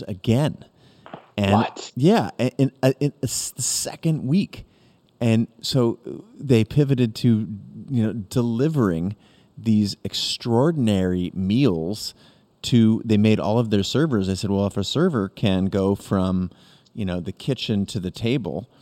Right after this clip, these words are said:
Speaker 1: and there are new laws now because of, uh, covid that are allowing your insurance, some variance laws in insurance. Like, okay, great.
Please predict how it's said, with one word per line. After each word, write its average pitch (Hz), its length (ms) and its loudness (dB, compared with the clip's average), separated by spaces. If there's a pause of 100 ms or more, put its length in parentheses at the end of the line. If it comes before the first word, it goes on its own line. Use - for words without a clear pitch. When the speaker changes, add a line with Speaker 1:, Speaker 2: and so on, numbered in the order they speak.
(400)
Speaker 1:
and 98 320 -2
there 98 320 -4
are 123 220 4
new 113 200 4
laws 95 360 -2
now 92 220 -2
because 92 380 -6
of, 87 260 -8 (120)
uh, 85 360 -4 (140)
covid 104 560 0 (280)
that 95 320 -2
are 90 400 -2
allowing 95 800 0
your 90 200 -2
insurance, 98 720 -2
some 98 180 0
variance 98 680 -2
laws 90 540 -4
in 85 380 -4 (120)
insurance. 98 560 -4
Like, 85 220 -8 (320)
okay, 104 260 0
great. 117 360 -6